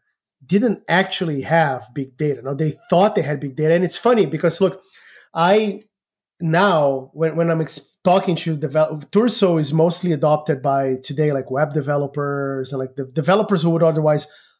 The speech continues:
like, the, the kind of, like, the Rails crowd, the Next J S crowd, and et cetera. And, and sometimes they come with this question, like, "I've heard that SQLite is not very good for writes, and I have an application that is very write heavy. Can I still use SQLite?"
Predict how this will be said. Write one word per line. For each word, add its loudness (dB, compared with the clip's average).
like, -6
the, -14
the -6
kind 2
of, 4
like, -2
the -4
Rails 2
crowd, 2
the -4
Next -2
J -4
S -6
crowd, -2
and -6
et -10
cetera. -6
And, -2
and 2
sometimes 2
they 4
come 2
with 0
this -4
question, 0
like, -2
"I've 2
heard 2
that -2
SQLite 0
is -8
not 2
very -2
good -2
for -8
writes, -2
and -2
I 2
have 2
an 4
application -2
that -2
is -8
very 2
write 2
heavy. -2
Can -12
I -8
still -4
use 0
SQLite?" -6